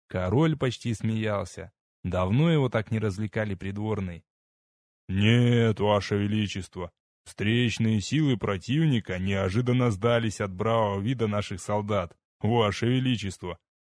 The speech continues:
но не только поэтому». Глендер оглядел внимательно слушающих его придворных и Глендеров и продолжил.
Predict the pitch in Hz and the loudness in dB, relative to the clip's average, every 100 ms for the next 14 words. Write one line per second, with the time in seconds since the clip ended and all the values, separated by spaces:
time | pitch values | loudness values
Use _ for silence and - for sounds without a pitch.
0 | - 101 127 139 131 113 110 104 104 107 | -2 2 4 4 4 4 4 2 0 2
1 | 107 101 92 90 87 _ _ _ _ _ | 2 0 -4 -10 -12 _ _ _ _ _
2 | 92 90 110 160 151 143 117 120 117 131 | -8 -2 2 2 2 0 -2 -4 -2 -2
3 | 127 117 117 117 113 107 98 127 151 131 | 0 0 -2 -4 -6 -6 -4 -4 -4 -4
4 | 107 - 101 101 110 127 123 139 185 185 | -4 -4 -8 -4 0 0 -2 -2 0 0
5 | 135 101 117 127 165 139 104 95 85 92 | 0 -2 -4 0 0 2 0 -2 -4 -8
6 | - 156 151 113 92 85 | -4 -4 -2 -2 -2 -8